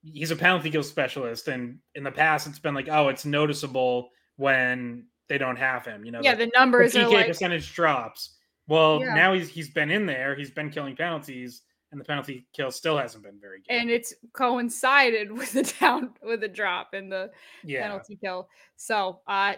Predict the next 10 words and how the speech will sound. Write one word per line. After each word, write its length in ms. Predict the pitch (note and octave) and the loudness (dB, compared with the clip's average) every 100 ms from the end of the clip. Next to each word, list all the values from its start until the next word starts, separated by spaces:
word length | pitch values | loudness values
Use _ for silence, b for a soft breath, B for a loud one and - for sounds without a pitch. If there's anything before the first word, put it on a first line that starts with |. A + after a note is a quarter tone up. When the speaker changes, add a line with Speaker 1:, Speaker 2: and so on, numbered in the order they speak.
| - | 0
Speaker 2:
definitely 540 | A#3 A#3 B3 A#3+ A#3+ | 0 0 -2 -2 0
the 140 | A#3 G#3+ | 0 0
argument 480 | A3+ A#3+ A#3+ A3+ | 0 -2 -2 -2
isn't 240 | A3+ A3 A3+ | -4 -6 -8
as 140 | G#3+ | -8
strong, 360 | - A3 G3 F#3+ | -6 -2 -2 -2
right? 300 | G3 G#3 G#3 | -2 -2 -2
Like, 180 | A3 G#3+ | -6 -8
you're, 480 | G#3 G#3+ A3+ G#3+ G#3+ | -14 -8 -4 -2 -4
you're, 340 | G#3+ G#3 | -4 -6